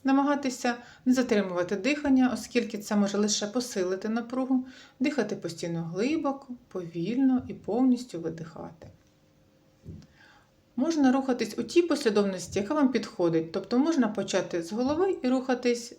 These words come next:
вниз по тілу, або ж навпаки, знизу до голови. При цьому це має бути зручний одяг, щоб не створював вам додаткового дискомфорту. Практикуйте цю прогресивну м'язову релаксацію, навіть коли почуваєте себе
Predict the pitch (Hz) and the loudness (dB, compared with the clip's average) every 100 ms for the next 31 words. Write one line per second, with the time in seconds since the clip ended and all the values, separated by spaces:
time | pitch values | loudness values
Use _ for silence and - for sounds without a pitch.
0 | - 214 226 220 - - - - - 214 | -4 0 2 0 -6 -20 -20 -20 -8 -6
1 | 214 233 220 262 403 254 214 - 190 - | -2 -2 0 2 2 2 -2 -4 -8 -4
2 | 170 170 226 285 220 208 - 202 202 190 | -6 0 0 0 -4 -8 -8 -6 -6 -4
3 | 175 165 160 156 - _ - - - - | -6 -4 -6 -8 -16 _ -20 -20 -20 -20
4 | _ - 233 - 359 262 - 208 202 190 | _ -6 -6 0 4 4 4 2 2 0
5 | 190 - 208 - 214 214 349 302 285 269 | -6 -8 -8 -2 -2 0 0 2 2 0
6 | - 233 208 208 208 - 311 262 190 196 | -4 -2 -2 0 0 0 0 2 2 2
7 | 220 180 175 - 202 185 180 175 - 180 | 0 -2 -4 -6 -6 -4 -4 -6 -8 -12
8 | 165 170 170 - - 139 - _ _ _ | -10 -12 -12 -12 -16 -16 -20 _ _ _
9 | _ _ - - - - 214 - 247 262 | _ _ -20 -20 -20 -4 -4 -2 -2 2
10 | 247 202 - 208 - 196 196 220 - 208 | 4 4 2 -2 0 -2 -2 -4 0 0
11 | 190 180 196 185 170 170 196 220 - 320 | 0 -2 -2 -2 -2 -6 -4 -6 -4 0
12 | 339 330 220 220 220 220 220 214 208 - | 0 2 0 0 -2 -4 -4 -4 -6 -2
13 | 254 339 339 208 - 175 202 226 | 0 0 0 -6 -6 -4 -2 -4